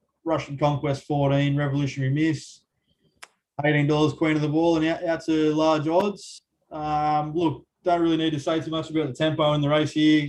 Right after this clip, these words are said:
Golden Slippers are always a super fast run race,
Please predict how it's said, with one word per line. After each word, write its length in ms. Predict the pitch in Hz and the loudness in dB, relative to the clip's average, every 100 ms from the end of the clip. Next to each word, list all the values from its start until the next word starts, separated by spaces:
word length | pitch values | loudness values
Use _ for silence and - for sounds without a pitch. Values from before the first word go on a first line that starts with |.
| - | -2
Golden 260 | 151 151 131 | -2 -2 0
Slippers 340 | 156 147 139 | 0 0 0
are 180 | 143 143 | 0 2
always 280 | 143 131 139 | 0 0 -2
a 360 | 139 139 135 | -2 -2 -2
super 360 | 123 151 147 131 | -4 -6 -6 -2
fast 320 | 143 143 131 | 0 0 2
run 180 | 139 135 | 0 2
race, 540 | 143 147 135 - - | 2 0 -2 -8 -20